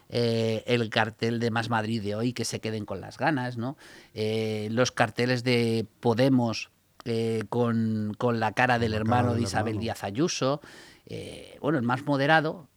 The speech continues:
Speaker 1: eh, que además ya lo comenté la semana pasada, a mí me hace mucha gracia porque el más moderado es el candidato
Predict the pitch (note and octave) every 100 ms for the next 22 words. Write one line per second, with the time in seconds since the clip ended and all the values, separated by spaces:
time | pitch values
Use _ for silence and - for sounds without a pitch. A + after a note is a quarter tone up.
0 | _ - - - - - - _ - G#2
1 | G2+ G2 F#2+ F#2+ G2 A2+ A#2 A#2 A#2 A2+
2 | A2 A2 A2+ G#2+ G#2+ G#2+ G#2+ C3 C#3 A2+
3 | A#2 - A#2 A#2+ - A2+ B2 E3 D#3+ G#2
4 | G#2 G#2+ B2 B2 C#3 D3+ A#2+ G#2+ G2+ G#2+
5 | C#3 D#3+ G2